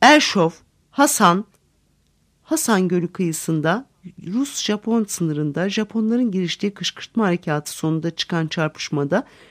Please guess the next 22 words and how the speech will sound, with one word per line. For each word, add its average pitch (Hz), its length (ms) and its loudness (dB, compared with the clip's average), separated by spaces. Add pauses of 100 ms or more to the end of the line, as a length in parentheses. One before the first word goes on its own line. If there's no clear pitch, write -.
Japon 247 340 0
askerleri 196 580 0
geri 180 240 0
çekilmek 151 440 -4
zorunda 139 380 -4
kaldı. 135 460 -8 (760)
Gölü'nün 254 560 6
oradaki 214 760 4
savaşa 214 500 2
katıldığını 220 640 2
söyledi. 156 540 2 (540)
Gerçekten 392 520 6
korkuyor 240 480 6
insan. 151 400 2 (420)
Yine 370 240 10
de 240 80 8
gerektiğinde 202 680 4
ölüme 180 380 4
gidiyor. 143 500 -4 (180)
Hem 415 240 2
de 262 140 6
nasıl. 180 300 2